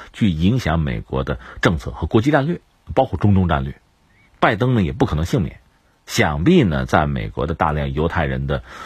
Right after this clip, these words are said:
组织也好啊，集团也好啊，通过这样那样的方式，会对这个新政府有影响。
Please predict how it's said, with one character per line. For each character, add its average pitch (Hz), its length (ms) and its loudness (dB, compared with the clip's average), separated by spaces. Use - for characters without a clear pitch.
组 85 160 0
织 92 160 4
也 87 80 6
好 53 200 0
啊， 69 260 0
集 - 180 0
团 85 220 2
也 90 80 4
好 82 160 0
啊， 64 140 0
通 - 160 -2
过 90 80 4
这 95 100 0
样 85 100 2
那 85 60 0
样 82 100 -2
的 71 60 -4
方 143 320 0
式， - 200 -2
会 104 220 2
对 90 160 0
这 80 160 -2
个 73 100 -2
新 170 340 4
政 127 220 4
府 - 260 -10
有 87 200 4
影 73 160 0
响。 - 200 -6